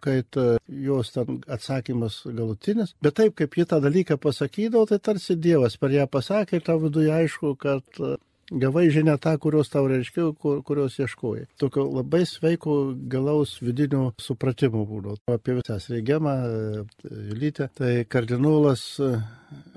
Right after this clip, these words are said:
amžinos atminties Sladkevičius yra pasakęs joms tokį palyginimą. Per jų jau jubiliejinę šventę, sako, jūs esate šaknys bažnyčios.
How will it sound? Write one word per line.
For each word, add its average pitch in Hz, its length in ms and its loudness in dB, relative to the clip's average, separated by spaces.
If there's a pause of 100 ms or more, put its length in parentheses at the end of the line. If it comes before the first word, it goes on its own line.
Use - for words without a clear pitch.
amžinos 120 500 -4
atminties 127 560 -2
Sladkevičius 139 720 -2
yra 127 220 -2
pasakęs 131 640 -4 (560)
joms 139 300 -2
tokį 143 320 2
palyginimą. 110 800 2
Per 127 140 0
jų 123 500 2
jau 117 800 -2
jubiliejinę 120 560 2
šventę, 117 560 -2
sako, 123 320 -6
jūs 131 240 -4 (140)
esate 127 340 -6
šaknys 127 960 -4 (160)
bažnyčios. 175 760 0